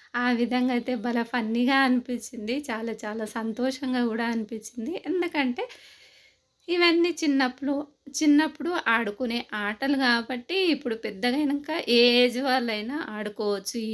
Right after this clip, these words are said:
ఆటలన్నీ. ఎందుకంటే రౌండ్ సర్కిల్ తిరగడమే కాబట్టి తిరిగి మ్యూజిక్ ఆగిపోయినప్పుడు మనము ఆ డబ్బాలలా నిలబడడమే. ఆ చీటీ ఏ నెంబర్ వస్తే వాళ్ళు ఎంతమంది ఉన్నారో ఆ డబ్బాలో వాళ్ళందరూ అవుట్ అయిపోవడమే. తర్వాత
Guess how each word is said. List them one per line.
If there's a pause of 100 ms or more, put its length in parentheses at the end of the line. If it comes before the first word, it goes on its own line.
ఆటలన్నీ. (120)
ఎందుకంటే
రౌండ్
సర్కిల్
తిరగడమే
కాబట్టి (160)
తిరిగి (440)
మ్యూజిక్
ఆగిపోయినప్పుడు (100)
మనము
ఆ
డబ్బాలలా (160)
నిలబడడమే. (480)
ఆ
చీటీ (300)
ఏ
నెంబర్
వస్తే
వాళ్ళు
ఎంతమంది
ఉన్నారో
ఆ
డబ్బాలో
వాళ్ళందరూ
అవుట్
అయిపోవడమే. (1200)
తర్వాత